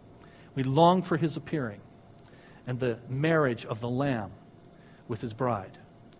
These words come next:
We thank you that we can be a part of that. Lord, I pray for anyone here who has never come to Jesus Christ, that right now they are asking you for the salvation that you offer freely,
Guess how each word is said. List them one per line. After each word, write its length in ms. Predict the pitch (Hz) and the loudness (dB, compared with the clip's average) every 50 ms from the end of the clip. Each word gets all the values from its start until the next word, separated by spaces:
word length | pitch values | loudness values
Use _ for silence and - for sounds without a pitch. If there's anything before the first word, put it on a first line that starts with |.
| - - - - | -20 -20 -16 -14
We 80 | - - | -12 -12
thank 340 | - - - 180 175 160 - | 0 4 4 4 4 4 2
you 80 | 147 | 0
that 160 | 123 131 - 151 | -2 -2 -2 -4
we 100 | 160 160 | -4 -4
can 140 | - 160 | -4 -4
be 100 | 139 139 | -2 -2
a 60 | 139 123 | -2 -2
part 320 | - - - 143 139 135 | -2 -2 -2 0 0 -2
of 160 | - 117 98 104 | -4 -6 -8 -8
that. 200 | 101 92 90 - - - - - - - - - - - - - - - - - - - - - - - - | -12 -14 -14 -16 -20 -20 -20 -20 -20 -20 -20 -20 -20 -20 -20 -20 -20 -20 -20 -20 -20 -20 -20 -20 -20 -8 -2
Lord, 140 | 165 160 165 | 2 4 4
I 80 | 170 | 4
pray 220 | 165 - - 190 165 | 4 4 2 2 2
for 180 | - - 147 | 2 0 -4
anyone 380 | - 165 170 175 170 170 170 156 | -2 -2 -2 -2 0 0 -2 -2
here 400 | 131 135 127 110 98 104 117 - | -2 -2 -2 -2 -4 -6 -10 -12
who 140 | - - 135 | -6 -4 -2
has 140 | 127 113 117 | -2 -2 0
never 300 | 131 135 143 147 160 147 | 0 0 0 0 0 -4
come 320 | 143 - - 147 135 135 131 | -4 -4 -2 -2 -2 -2 -4
to 360 | - - 131 127 123 120 120 120 - - - - - - - - - - - - - | -6 -6 -6 -4 -4 -6 -6 -10 -14 -20 -20 -20 -20 -20 -20 -20 -20 -20 -20 -18 -10
Jesus 320 | - 127 123 113 120 110 - | -6 -6 -4 -4 -6 -8 -10
Christ, 480 | - - 120 104 95 - - - - - - - - - - - - - - - - - - - - | -10 -8 -8 -8 -10 -12 -18 -20 -20 -20 -20 -20 -20 -20 -20 -20 -20 -20 -20 -20 -20 -20 -20 -10 -8
that 120 | 120 120 - | -8 -6 -2
right 340 | 135 135 165 180 190 190 190 | 2 4 4 4 4 2 0
now 300 | 170 160 143 135 120 117 | 0 0 0 0 0 -2
they 200 | 113 135 143 147 | -2 -4 -4 -4
are 220 | - 139 135 139 139 | -4 -4 -4 -4 -4
asking 540 | 147 151 160 156 - - - - 170 165 | -2 -2 -2 -4 -4 -8 -6 -4 -2 0
you 160 | 156 143 135 120 | 0 0 0 -2
for 160 | - - 131 | -2 -6 -8
the 100 | 113 113 | -8 -8
salvation 760 | - - 151 131 127 123 120 135 147 151 147 - - 156 151 | -6 -6 -4 -4 -4 -2 -2 -2 -2 -2 -4 -6 -6 -6 -6
that 160 | 135 131 123 131 | -6 -6 -6 -4
you 160 | 127 143 147 | -4 -4 -2
offer 360 | - 147 139 131 - - 139 | -2 -2 -2 -2 -2 -6 -8
freely, 380 | - - - 143 131 117 104 | -8 -8 -6 -6 -6 -6 -6